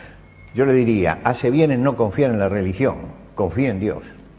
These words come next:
Y realmente cuando decía: "No confío en la religión", está diciendo: "No confío en Dios. No creo,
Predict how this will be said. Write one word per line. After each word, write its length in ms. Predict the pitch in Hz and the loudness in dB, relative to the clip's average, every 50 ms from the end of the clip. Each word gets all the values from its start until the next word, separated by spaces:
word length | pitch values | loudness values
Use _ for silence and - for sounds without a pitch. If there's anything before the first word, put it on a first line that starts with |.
| - - - - - - - - - - - - - - - - - - - - - - - - - - - - - | -12 -12 -14 -16 -20 -20 -20 -20 -20 -20 -20 -20 -20 -20 -20 -20 -20 -20 -20 -20 -20 -20 -20 -20 -20 -20 -20 -16 -4
Y 100 | - 120 | 2 4
realmente 360 | 135 180 190 185 196 190 175 151 | 6 6 6 4 2 2 2 2
cuando 180 | 151 147 143 | 4 4 4
decía: 260 | 135 - - 180 156 | 2 2 4 4 4
"No 160 | - 156 175 156 | 6 4 4 4
confío 300 | 156 139 110 151 165 156 | 2 2 2 2 2 2
en 60 | 139 | 2
la 80 | 123 | 2
religión", 440 | 110 110 113 107 104 117 123 110 101 | 2 2 0 0 0 0 0 0 0
está 180 | 98 98 - 143 | 0 0 0 0
diciendo: 380 | 127 117 - 151 147 131 113 | 0 0 0 0 0 0 0
"No 120 | 120 131 110 | 0 0 0
confío 280 | 117 107 98 117 123 | 0 -2 -2 -2 -4
en 80 | 107 95 | -4 -2
Dios. 240 | 95 101 78 67 - - - - - - - - - - - - - - | -4 -6 -6 -8 -10 -14 -18 -20 -20 -20 -20 -20 -20 -20 -20 -10 0 4
No 280 | 143 175 190 - - | 6 6 6 4 4
creo, 460 | - 214 208 202 180 151 117 85 71 | 2 4 6 6 6 6 4 4 0